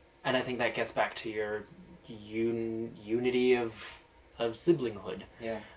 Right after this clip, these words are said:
Speaker 1: Um, body of Christ is another way to put it, that we are,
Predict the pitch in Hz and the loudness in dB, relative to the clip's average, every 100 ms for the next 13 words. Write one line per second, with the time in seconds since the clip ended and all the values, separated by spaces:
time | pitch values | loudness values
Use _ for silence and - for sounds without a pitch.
0 | - 113 107 98 95 92 - - - - | -6 2 2 2 -6 -12 -20 -20 -20 -20
1 | 185 160 110 110 123 123 - 165 - 107 | -18 2 8 8 8 2 6 6 6 -6
2 | 104 101 101 98 - 110 101 107 104 110 | -8 -10 -10 -12 -10 -10 -10 -8 -4 2
3 | 117 107 104 | 6 6 6